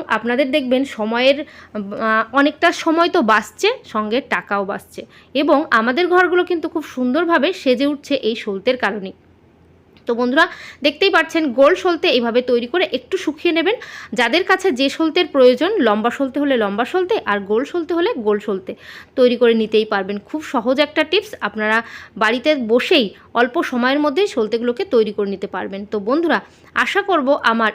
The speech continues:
এই টিপসটা আপনাদের অনেকটা কাজে আসবে এবং অনেকটা ভালো লেগেছে। তো বন্ধুরা, শুধুমাত্র একটা হাতা এবং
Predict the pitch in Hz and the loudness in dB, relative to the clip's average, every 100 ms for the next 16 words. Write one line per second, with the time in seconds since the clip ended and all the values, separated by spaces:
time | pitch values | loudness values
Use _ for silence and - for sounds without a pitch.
0 | - 262 269 302 - 349 494 - - _ | -2 -4 -2 -6 -4 -2 -2 -4 -20 _
1 | 240 233 214 302 - 233 233 - 262 240 | -4 -2 -2 -2 -2 -4 -4 -4 0 0
2 | 254 254 262 403 - 214 277 359 226 214 | 2 0 0 -2 0 0 0 -2 -4 -6
3 | - 330 - _ _ _ _ _ 247 262 | -4 -4 -4 _ _ _ _ _ 0 4
4 | 262 233 196 196 208 190 - _ - 277 | 6 4 4 0 -4 -10 -16 _ 4 4
5 | 247 349 370 247 320 - - 320 392 339 | 6 4 4 4 2 0 0 4 4 4
6 | - 285 - 240 - 294 - - - 294 | 2 0 0 -4 -2 -2 -2 -2 0 2
7 | 247 262 247 247 | 2 0 0 2